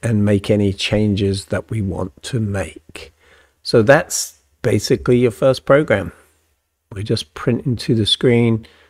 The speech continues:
"Hello World." Now, I encourage you strongly to make changes. So go ahead and change the text in there to something else that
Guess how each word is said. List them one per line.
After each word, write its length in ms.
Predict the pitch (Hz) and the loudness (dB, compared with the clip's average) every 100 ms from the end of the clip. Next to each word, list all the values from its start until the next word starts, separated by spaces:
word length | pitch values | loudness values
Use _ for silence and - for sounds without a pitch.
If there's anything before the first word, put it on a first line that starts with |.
| _ - | _ -10
"Hello 380 | 117 113 110 | -4 0 0
World." 640 | 101 107 104 95 85 78 - _ _ _ _ _ | 0 2 4 4 2 -2 -12 _ _ _ _ _
Now, 280 | 139 113 - - - | 4 4 2 -12 -6
I 220 | 113 123 | 0 4
encourage 760 | 123 110 - 127 120 110 - | 4 2 0 4 6 4 2
you 100 | 120 | -2
strongly 880 | 104 - - 117 110 110 113 117 117 - _ _ _ - | -4 -6 -4 -2 0 0 0 -2 -4 -12 _ _ _ -8
to 200 | 123 104 | -2 0
make 460 | 101 101 101 - | 2 0 -2 -10
changes. 680 | - 107 110 107 104 85 - | -4 -2 0 0 -2 -4 -6
So 220 | - 95 | -4 -6
go 320 | 95 104 107 | -4 0 2
ahead 500 | 104 117 113 113 - - | 2 2 2 2 -2 -10
and 380 | 110 104 101 95 | -8 -6 -6 -6
change 640 | - 123 120 131 120 - | -4 0 2 2 -2 -4
the 120 | - 107 | -4 -4
text 520 | - - - - - | 0 -2 -2 -12 -8
in 220 | 104 92 | -8 -6
there 320 | 92 101 107 _ _ _ _ _ _ | -2 -2 -2 _ _ _ _ _ _
to 120 | 123 | -2
something 460 | 107 123 104 113 107 | 0 0 2 0 2
else 520 | 120 101 92 - - _ _ _ _ _ _ _ 139 | 2 2 -2 -6 -10 _ _ _ _ _ _ _ 2
that 480 | 120 104 113 - | 4 4 0 -8